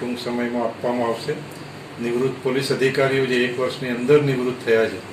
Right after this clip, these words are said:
એ લોકો જો ફરજ બજાવવા માંગતા હશે, તો એમને પણ શું છે કે ટૂંક સમયમાં કોન્ટ્રાક્ચ્યુઅલ એપોઇન્ટમેન્ટ આપવામાં આવશે. અત્યાર સુધી જે કંઈ ફેર પ્રાઇસ, એટલે કે સસ્તા અનાજની દુકાનોમાં જે વિતરણ થાય છે, ત્યાં પણ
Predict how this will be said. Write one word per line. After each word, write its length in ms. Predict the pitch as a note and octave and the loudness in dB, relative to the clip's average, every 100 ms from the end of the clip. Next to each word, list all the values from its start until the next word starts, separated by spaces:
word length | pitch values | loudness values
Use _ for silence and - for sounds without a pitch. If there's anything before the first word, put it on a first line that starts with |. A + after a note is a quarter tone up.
| - - - - - | -14 -16 -14 -12 0
એ 120 | D3 | 2
લોકો 300 | D3 D3 D3 | 4 4 2
જો 140 | C#3+ | 4
ફરજ 340 | C#3 C3 B2+ B2 | 2 2 2 2
બજાવવા 380 | B2 B2 B2 A#2 | 0 2 2 2
માંગતા 420 | A2 - B2+ A#2+ | -2 -4 -6 -4
હશે, 200 | A#2 B2 | -4 -6
તો 140 | A#2+ | -4
એમને 260 | A2+ A#2 B2 | -2 -2 -2
પણ 220 | B2 B2 | -2 -4
શું 220 | A#2+ A#2 | -4 -6
છે 120 | A#2 | -6
કે 80 | A2+ | -6
ટૂંક 280 | A2+ A#2 A2+ B2 | -6 -6 -6 -6
સમયમાં 440 | A#2+ A#2+ A#2+ A#2 - - - - | -4 -4 -4 -6 -8 -14 -14 -8
કોન્ટ્રાક્ચ્યુઅલ 640 | B2 A2+ B2 B2 - C3 A#2 | -4 -2 0 -2 0 0 0
એપોઇન્ટમેન્ટ 760 | A2+ A#2+ A#2 - A#2+ A#2 G#2+ A2+ G#2+ G#2+ - | 0 -4 -4 -4 -4 -4 -2 -2 -2 -6 -8
આપવામાં 480 | A2 - A#2 A#2 A2 | -8 -4 -2 0 -2
આવશે. 260 | G#2+ - E3+ - - - - - - | -2 -6 -8 -10 -16 -16 -16 -14 -4
અત્યાર 280 | C#3 D3+ D#3 | 0 6 6
સુધી 540 | D#3 D#3 D3+ E3 E3+ E3+ - - - - - - | 6 0 2 2 0 -6 -10 -12 -14 -14 -12 0
જે 140 | C3+ | 0
કંઈ 240 | C#3 D3 C#3+ - | 2 2 0 6
ફેર 180 | B2+ C3 | 6 6
પ્રાઇસ, 360 | - C3+ B2+ - | 2 4 4 2
એટલે 200 | A2+ A#2+ | -2 -2
કે 200 | A2+ A#2+ | 0 -2
સસ્તા 400 | - A#2+ - C3 | 0 -4 2 2
અનાજની 360 | C3 C3 B2 B2 | 4 0 -2 -2
દુકાનોમાં 580 | A#2 C3+ C3+ C#3+ C#3+ | 0 2 4 4 4
જે 60 | C#3 | 2
વિતરણ 400 | A#2+ A#2+ B2+ B2+ | 0 0 0 0
થાય 240 | A#2+ A2+ | 2 2
છે, 220 | A2+ A2+ - - - - - - - - | 2 -2 -6 -10 -14 -14 -14 -14 -14 -2
ત્યાં 260 | C3 C#3 C#3 | 2 2 4
પણ 180 | D#3 | 2